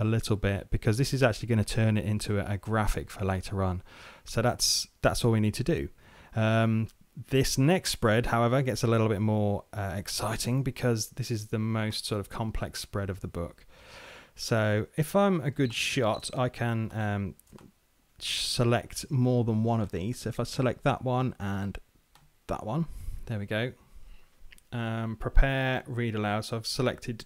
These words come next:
two text on a path, and it says selected two text on a paths for page twelve. Okay. And it's gonna identify each word. Uh, check it out. There you go. And you can see there, it's not quite,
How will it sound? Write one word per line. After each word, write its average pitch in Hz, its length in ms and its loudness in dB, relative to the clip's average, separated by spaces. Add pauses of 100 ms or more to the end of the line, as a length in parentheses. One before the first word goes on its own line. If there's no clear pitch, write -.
(100)
two 143 500 0 (300)
text - 280 -6
on 107 80 -4
a 101 60 -6
path, - 260 -6
and 101 80 -8
it - 20 -12
says 104 200 -4
selected - 500 -6
two 113 360 -4
text - 320 -6
on 90 100 -4
a 95 60 -6
paths - 340 -8 (260)
for 101 520 -6
page 95 260 -6
twelve. 104 460 -2
Okay. 101 460 -6 (920)
And 123 180 0
it's 120 100 -4
gonna 160 200 2
identify 151 480 4
each 117 160 0
word. 131 320 4 (640)
Uh, 117 180 0
check - 380 0
it 120 300 -2 (880)
out. - 320 -8 (240)
There 73 120 -6
you 71 60 -10
go. 50 160 -10 (720)
And 131 120 4
you 135 60 2
can 139 120 0
see 170 240 6
there, 147 360 8
it's 143 280 -2
not 151 360 4
quite, 131 400 4